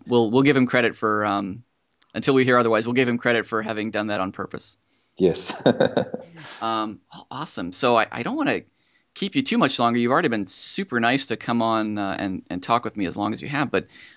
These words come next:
Speaker 1: I do wanna make sure that if there's anything else you'd like to talk about before we, uh,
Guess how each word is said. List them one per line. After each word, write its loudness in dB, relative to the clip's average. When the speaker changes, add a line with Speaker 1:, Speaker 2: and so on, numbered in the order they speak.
Speaker 1:
I 0
do 2
wanna 6
make 6
sure 4
that 6
if 2
there's 0
anything 2
else 2
you'd -4
like 0
to -10
talk -2
about -2
before -8
we, -4
uh, -2